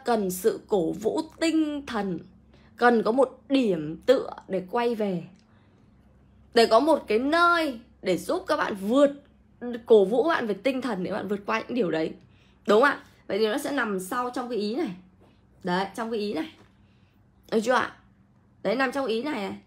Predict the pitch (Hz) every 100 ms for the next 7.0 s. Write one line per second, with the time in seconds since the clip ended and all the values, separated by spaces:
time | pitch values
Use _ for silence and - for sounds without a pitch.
0 | _ _ _ _ _ - - - 330 277
1 | 185 285 320 - 220 202 190 190 185 -
2 | _ _ - 214 208 190 190 190 185 185
3 | 175 180 - _ _ _ _ _ _ _
4 | _ 311 349 320 349 349 254 214 - -
5 | 247 320 - 202 196 214 156 208 311 285
6 | 240 247 233 208 196 196 202 277 254 330